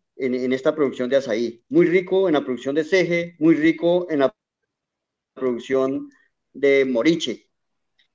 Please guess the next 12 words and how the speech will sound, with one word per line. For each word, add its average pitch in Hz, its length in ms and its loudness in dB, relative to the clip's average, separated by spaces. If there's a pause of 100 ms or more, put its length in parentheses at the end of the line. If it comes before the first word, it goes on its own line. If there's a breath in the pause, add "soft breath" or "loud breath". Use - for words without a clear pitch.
(300)
Eh, 139 600 2 (480)
hemos 202 320 4
ido 220 200 6
trabajando 180 760 2
muy 165 220 4
de 196 100 4
la 180 80 4
mano 147 480 0 (180)
con 147 160 0
la 120 180 -4
parte 139 280 -4
institucional, 156 720 -4